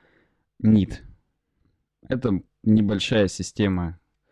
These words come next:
с гридами, вот она такая, как обычно. Любые колоночки, их можно смещать, менять местами, по медиазапросам менять, это всё сколько угодно.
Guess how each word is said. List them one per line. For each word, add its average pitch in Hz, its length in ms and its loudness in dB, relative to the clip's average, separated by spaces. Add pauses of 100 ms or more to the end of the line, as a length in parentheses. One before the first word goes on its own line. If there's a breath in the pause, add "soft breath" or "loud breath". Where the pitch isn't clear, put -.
(320)
с 92 160 -8
гридами, 101 520 -2
вот 92 220 -6
она 85 180 -10
такая, - 600 -12 (200)
как - 200 -10
обычно. 90 400 -8
Любые 95 340 -2
колоночки, 117 640 4
их - 140 -10
можно 92 280 -2
смещать, 104 580 -4
менять 95 320 -6
местами, 98 560 -2
по 90 120 -6
медиазапросам 95 920 0
менять, 98 440 0
это - 180 -8
всё 92 400 -6
сколько - 380 -12
угодно. 85 540 -10